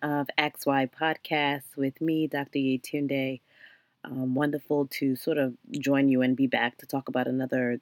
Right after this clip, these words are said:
topic that I think is going to help you personally, professionally, um, and possibly maybe in every aspect of your life. Um,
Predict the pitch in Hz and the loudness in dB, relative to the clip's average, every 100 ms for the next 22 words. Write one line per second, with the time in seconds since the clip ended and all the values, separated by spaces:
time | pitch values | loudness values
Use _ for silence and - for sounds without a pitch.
0 | - - 123 - 120 - 123 127 - 131 | -6 -4 -4 -2 -6 -4 -4 -4 -2 -4
1 | 131 120 - 127 123 - 131 123 120 120 | -4 -8 -4 -2 -2 -4 -6 -4 -4 -6
2 | 135 131 127 120 - _ - _ _ _ | -2 0 0 -2 -8 _ -20 _ _ _
3 | - 214 208 220 196 185 180 175 151 139 | 4 4 6 2 4 4 2 0 -2 0
4 | 151 147 156 147 143 143 139 131 127 _ | -2 -2 -2 0 2 2 2 0 -4 _
5 | - - _ 139 135 131 - 143 123 - | -20 -20 _ -2 0 0 0 -2 -2 2
6 | 208 202 147 139 139 143 135 127 - - | 2 2 0 2 2 2 2 0 0 -2
7 | 139 139 - 135 160 - 139 127 - - | 0 2 2 0 -4 -4 -2 -2 -8 -6
8 | 143 135 131 131 131 120 123 _ _ _ | -2 -2 -2 -2 -4 -4 -8 _ _ _
9 | _ - 143 135 | _ -2 2 2